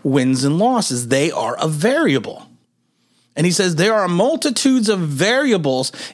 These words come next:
in a professional season that when you put into a statistical model,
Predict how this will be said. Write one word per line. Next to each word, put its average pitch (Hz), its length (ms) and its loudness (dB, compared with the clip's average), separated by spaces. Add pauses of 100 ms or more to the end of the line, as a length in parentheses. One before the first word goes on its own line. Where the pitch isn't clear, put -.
in 214 160 2
a 277 80 2
professional 208 680 0
season 220 680 0 (800)
that 180 220 0
when 185 160 2
you 190 80 2
put - 260 -2
into 208 300 2
a 196 60 2
statistical 220 640 0
model, 180 640 0